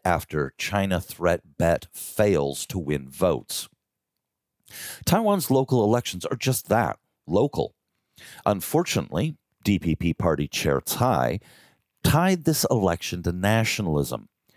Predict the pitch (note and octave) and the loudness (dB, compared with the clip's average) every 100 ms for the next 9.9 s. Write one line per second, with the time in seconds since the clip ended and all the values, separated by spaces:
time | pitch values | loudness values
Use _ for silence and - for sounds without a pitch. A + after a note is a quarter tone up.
0 | _ - - _ - E2 F2 B2 - A2 | _ -20 -20 _ -4 -2 0 0 0 0
1 | F2+ - F2 D2+ B1 - - B2 A#2+ - | 0 -2 0 0 -2 -6 0 2 2 -2
2 | _ _ _ _ G#2 G2+ - E3 - G#3 | _ _ _ _ -2 0 0 0 2 2
3 | F3+ E3 - - D3 D#3 G#2 G#2 F#2 F2+ | 2 2 0 0 2 2 2 2 0 2
4 | F2 D2+ D#2 B2+ - A2+ A2 G#2 G#2+ - | 0 2 0 0 0 -2 -2 0 -2 0
5 | F#2+ - F#2+ G2+ G2 F2 C#2+ G2+ - - | -2 0 0 0 0 -2 0 -2 -2 -4
6 | A2 - F2 F2 B2 F#3+ - G#2+ D2+ B1 | -6 -4 -4 0 2 0 -2 -2 0 -4
7 | _ - - - - F#2+ E2 D2+ A#2 E2+ | _ -20 -20 -14 -2 0 0 0 -2 0
8 | F2 F2 - - D#3+ D#3+ F2+ E2 E2 D#2+ | 0 0 -2 -2 0 0 -2 0 0 2
9 | D#2+ - C#2 B1 - C3+ E2 - | -2 0 -2 0 2 2 2 -2